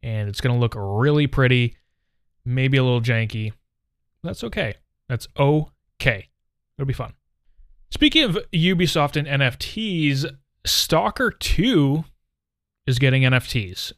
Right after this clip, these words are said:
So this is from The Verge. G S C Game World, which is developing the game, has announced that Stalker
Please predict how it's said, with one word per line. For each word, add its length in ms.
So 520
this 220
is 80
from 260
The 100
Verge. 880
G 300
S 140
C 300
Game 440
World, 260
which 180
is 80
developing 540
the 80
game, 240
has 140
announced 340
that 120
Stalker 840